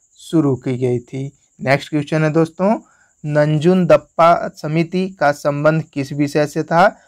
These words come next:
तो दोस्तों, नंजुनदप्पा समिति का संबंध रेल भाड़ा विषय से संबंधित था। आगे बढ़ते हैं दोस्तों,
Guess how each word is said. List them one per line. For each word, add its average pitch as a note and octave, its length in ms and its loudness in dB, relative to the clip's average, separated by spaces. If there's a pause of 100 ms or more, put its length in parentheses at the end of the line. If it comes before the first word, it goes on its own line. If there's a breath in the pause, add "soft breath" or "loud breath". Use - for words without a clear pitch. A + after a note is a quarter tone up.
(140 soft breath)
तो C#3+ 80 -10
दोस्तों, D3 420 -2
नंजुनदप्पा D#3 1040 2
समिति C#3+ 500 -6
का D3+ 100 2
संबंध D3 640 -2 (420 soft breath)
रेल D#3 380 4
भाड़ा C#3+ 480 2 (260)
विषय D#3 420 2
से C3+ 140 -4
संबंधित B2 580 -6
था। C3 400 -8
आगे B2+ 240 -2
बढ़ते C#3+ 320 0
हैं D3+ 100 0
दोस्तों, F#3 460 0